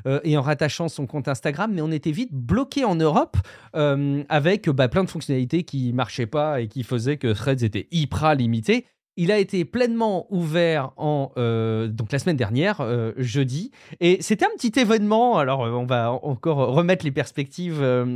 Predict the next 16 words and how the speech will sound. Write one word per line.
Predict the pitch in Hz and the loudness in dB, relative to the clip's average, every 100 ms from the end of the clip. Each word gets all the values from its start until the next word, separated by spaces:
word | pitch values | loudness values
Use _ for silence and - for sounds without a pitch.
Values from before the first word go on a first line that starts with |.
| 95 | -4
en-, | 127 | -4
euh, | 107 117 | -2 -4
dans | 123 127 | -4 -2
le | 131 | 0
bon | 151 196 | 2 4
ordre, | 226 180 143 | 4 4 0
euh, | 131 123 | 0 0
parce | 123 - | -4 -6
qu'il | 123 | -4
s'agit | 123 120 | -4 -2
encore | 120 135 | -2 -4
d'un | 117 | -4
réseau | 113 131 | -2 -2
social, | 135 185 214 202 | 0 0 2 0
c'est | 143 | -2
Meta. | 139 160 202 | -2 0 0